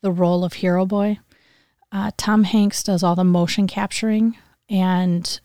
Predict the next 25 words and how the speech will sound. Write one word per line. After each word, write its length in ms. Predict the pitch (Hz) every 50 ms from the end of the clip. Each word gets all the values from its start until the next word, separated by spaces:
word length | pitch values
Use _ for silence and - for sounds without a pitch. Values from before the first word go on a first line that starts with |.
| _
um, 520 | 202 185 180 180 185 143 - - - 214 - _ _ _ _ _ _ _ _ _ _ _
then 300 | 226 196 196 190 196 190
there 160 | 190 190 185
was 760 | 180 180 180 185 175 175 180 175 170 175 170 - - - - _ _ _ _ _ _ _ _ _ _ _ _ _ _ _ _ _ _ _ _ _
a 160 | - 202 190 185
kid 480 | - - - - 220 226 226 226 208
that 240 | 196 208 196 190 -
did 220 | - 196 185 165
the 100 | 165 180
voice 640 | 160 - - - 196 196 190 190 - - - - - - _ _ _ -
acting 500 | 202 190 202 - - 226 214 214 214 196
for 220 | - - 214 202
Hero 260 | 170 202 196 190 190
Boy. 180 | 185 208 202 190
He 120 | 180 -
dubbed 440 | 175 - - 185 170 165 - - - _
over 280 | - 196 180 180 185 185
Tom 260 | - - - 185 175
Hanks's 380 | - 190 185 175 - 202 190 -
voice. 460 | - 196 196 196 233 - - - - - - - - - - - - - -
And 160 | 247 226 214
then 100 | 214 202
apparently 560 | 190 - - - 262 311 320 - 262 233 208
Josh 400 | - - 190 190 185 180 - -
Hutcherson, 880 | - - 240 - - 214 202 - - - - 190 175 175 180 190 180